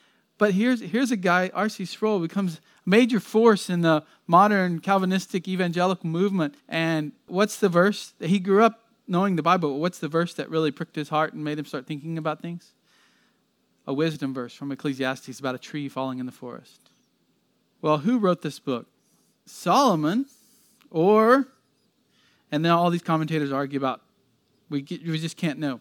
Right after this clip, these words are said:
Look at, uh, one one. "The words of the preacher, the son of David, king in Jerusalem." And then he goes on to talk about, "Vanity of vanity, says the preacher, vanity of vanities, all is vanity,"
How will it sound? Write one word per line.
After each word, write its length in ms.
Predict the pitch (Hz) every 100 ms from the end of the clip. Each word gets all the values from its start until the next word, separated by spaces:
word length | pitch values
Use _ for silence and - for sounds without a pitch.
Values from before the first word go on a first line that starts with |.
| _
Look 180 | 190 220
at, 120 | 240 -
uh, 320 | 185 160 139 _ _ _ _ _ _ - -
one 240 | 180 185
one. 300 | 175 143 160 - _ _ _ _ _ _ _ _ _ -
"The 100 | 170
words 300 | 190 254 240
of 240 | 247 208
the 80 | 196
preacher, 480 | - 269 - 147 -
the 140 | 175 185
son 380 | - 208 247
of 180 | 277 214
David, 480 | 170 175 151 151 151
king 300 | - 226 214
in 160 | 185 170
Jerusalem." 560 | 165 151 139 - 120 _ _ _ _ _ _ _ _ _ _ -
And 80 |
then 80 | 143
he 80 | 151
goes 180 | 147 139
on 160 | 143
to 60 | 139
talk 260 | 156 135 -
about, 320 | 139 127 127 _ _ _ -
"Vanity 340 | 156 165 165
of 100 | 151
vanity, 360 | 156 151 151 143
says 340 | - 151 147
the 80 | 139
preacher, 380 | - 147 147 143
vanity 340 | 151 151 147
of 80 | 143
vanities, 380 | 147 143 139 139
all 280 | 185 175 151
is 100 | 135
vanity," 460 | 147 139 113 110